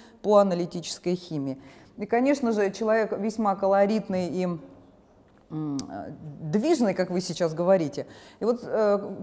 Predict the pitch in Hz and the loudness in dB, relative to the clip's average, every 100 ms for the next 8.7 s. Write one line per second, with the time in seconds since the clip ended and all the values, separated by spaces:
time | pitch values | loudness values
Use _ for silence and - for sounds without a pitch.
0 | - 196 214 208 220 208 220 214 202 214 | -6 0 2 6 8 8 4 2 4 4
1 | 208 208 196 202 214 - 311 339 208 190 | 6 4 4 0 0 4 4 4 0 0
2 | 185 202 196 202 226 226 202 190 196 196 | -2 -2 0 0 -2 -2 -4 -4 -4 -2
3 | 202 220 247 254 - - - 226 277 294 | -2 -2 -2 -2 -6 -16 -2 -2 2 4
4 | 247 233 247 220 190 185 214 208 185 196 | 6 6 6 6 4 4 4 4 0 0
5 | 185 185 254 220 180 190 202 208 214 202 | -2 -2 2 4 4 2 -2 -2 -4 -4
6 | 180 170 175 175 196 175 165 180 170 - | -6 -4 -2 0 -2 -4 -6 -8 -8 -6
7 | 190 277 277 165 139 - - - 202 202 | -2 0 0 -4 -6 -12 -12 -2 2 2
8 | 202 196 190 180 226 262 262 | 4 2 2 0 4 4 4